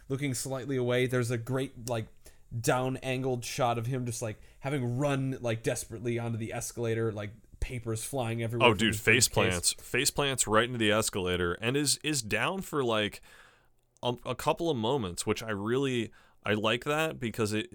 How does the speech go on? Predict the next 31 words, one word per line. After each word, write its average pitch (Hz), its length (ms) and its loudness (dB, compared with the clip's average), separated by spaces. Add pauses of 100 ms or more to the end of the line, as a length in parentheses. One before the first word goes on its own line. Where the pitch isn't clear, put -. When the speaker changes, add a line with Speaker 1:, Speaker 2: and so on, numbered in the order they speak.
(100)
Speaker 2:
someone 120 420 0
would, 101 280 4
if 85 100 -2
they 95 160 -2
hit 101 220 0
real 98 240 -4
hard 90 240 0
enough, 123 300 -2
it - 20 -4
would 104 100 0
knock 101 240 -2
the 98 80 -4
wind 98 220 0
out 87 160 2
of 87 80 -2
them. 87 140 -6
And 90 80 -6
it 95 40 -4
was 98 140 -4
cool 143 200 -6
to 117 60 -6
see 107 200 0
that. 110 300 0 (460)
But 104 240 0
then 127 140 2
that 127 180 4
reveal 95 800 2 (340)
of 95 180 2
the 92 80 0
werewolf 92 760 2 (280)
just 92 560 -2